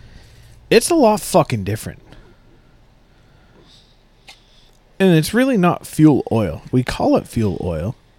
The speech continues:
only because I don't know why they don't want to just call it the diesel system. Like, it is straight number two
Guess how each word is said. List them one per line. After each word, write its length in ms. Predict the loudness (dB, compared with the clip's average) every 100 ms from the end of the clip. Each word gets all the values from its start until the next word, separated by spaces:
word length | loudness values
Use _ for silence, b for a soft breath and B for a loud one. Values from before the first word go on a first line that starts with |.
| _ _ 0
only 240 | 2 2
because 500 | 0 2 0 0 -6 -20 _ _ -6
I 80 | -2
don't 220 | -2 -4
know 100 | -6
why 280 | -4 -6 -4
they 100 | -2
don't 160 | -2 -4
want 160 | -4
to 40 | -6
just 200 | -8 -8
call 240 | -6 -6
it 80 | -6 -10 _
the 160 | -8 -8
diesel 420 | -6 -6 -6 -6
system. 480 | -10 -12 -10 -8 -8 -10 B B B B B B B
Like, 160 | -10 -10 -4
it 140 | 0
is 280 | 2 2 0 -12 _ -8
straight 560 | -6 -6 -4 -2 -2 -4 -16
number 380 | -10 -4 0 0
two 440 | 0 0 0 -4